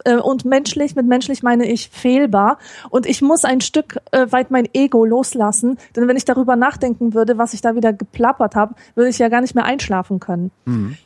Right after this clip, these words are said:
Speaker 1: Und beim Text hast du halt diese extreme Selbstkontrolle. Und wenn mich jemand angreift wegen dem,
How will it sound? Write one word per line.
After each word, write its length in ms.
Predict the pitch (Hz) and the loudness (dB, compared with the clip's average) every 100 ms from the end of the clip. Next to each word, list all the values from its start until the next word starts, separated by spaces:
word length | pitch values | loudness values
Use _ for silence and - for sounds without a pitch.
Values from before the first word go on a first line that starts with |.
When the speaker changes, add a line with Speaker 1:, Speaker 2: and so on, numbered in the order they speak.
| - | -2
Speaker 1:
Und 160 | 233 | 0
beim 180 | 214 240 | 2 0
Text 300 | 262 285 - | 0 -2 -2
hast 160 | 262 - | -4 0
du 40 | |
halt 120 | 247 | 0
diese 240 | 247 240 226 | 0 0 0
extreme 560 | 220 - - 269 285 | -2 -4 -2 0 2
Selbstkontrolle. 640 | 254 262 - 233 208 202 202 | 2 0 -2 -4 0 0 2
Und 180 | 226 - | 0 -2
wenn 220 | 214 294 | -2 0
mich 140 | 370 339 | 0 0
jemand 240 | 320 262 - | -2 -2 -2
angreift 720 | 285 427 349 214 208 202 233 | -2 -2 -2 0 0 -2 -2
wegen 260 | 269 262 247 | -2 0 0
dem, 160 | 277 | 0